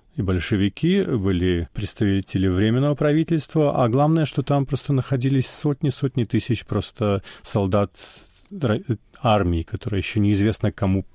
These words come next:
принадлежала и за кого воевала, которые, в общем-то, во многом определили, э, события, которые происходили в Белоруссии на протяжении всего семнадцатого года, во многом сдерж-, сдерживали развитие белорусского движения,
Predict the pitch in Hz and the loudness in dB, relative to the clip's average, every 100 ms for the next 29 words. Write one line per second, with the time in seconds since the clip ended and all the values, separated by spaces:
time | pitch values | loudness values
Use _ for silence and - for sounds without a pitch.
0 | - 107 104 95 92 117 113 104 98 - | -6 -2 0 0 2 2 2 0 -2 -2
1 | 101 101 104 95 95 98 - 107 151 165 | 0 2 2 2 0 -2 -6 -4 0 2
2 | 151 - - - 135 - 143 127 135 127 | 0 -4 -8 0 0 2 0 2 2 4
3 | 120 - - - - - 110 120 131 160 | 2 -2 -18 -20 -20 -4 2 4 4 4
4 | 143 139 - 113 117 117 117 104 98 98 | 4 2 0 0 2 4 4 4 4 2
5 | 98 104 104 - - 113 98 107 - - | 2 0 -2 -6 -2 0 2 2 0 -2
6 | - 104 95 104 - 101 101 101 98 95 | 0 0 0 -2 0 0 2 2 2 2
7 | 92 - 92 95 107 - - 98 101 95 | 0 -2 -4 -4 -8 -6 -2 2 2 0
8 | - 98 - 107 101 95 - 117 120 180 | 0 0 0 0 2 0 0 0 2 2
9 | 170 139 139 151 139 127 104 113 107 98 | 2 4 4 2 2 2 2 2 0 -2
10 | 143 - - - 110 113 120 110 107 104 | -4 -2 0 0 0 2 2 2 2 2
11 | 104 107 98 98 - 107 98 92 104 165 | 2 2 2 0 0 -2 0 0 0 -2
12 | - 175 160 160 151 165 165 160 | -2 -2 2 2 2 2 2 2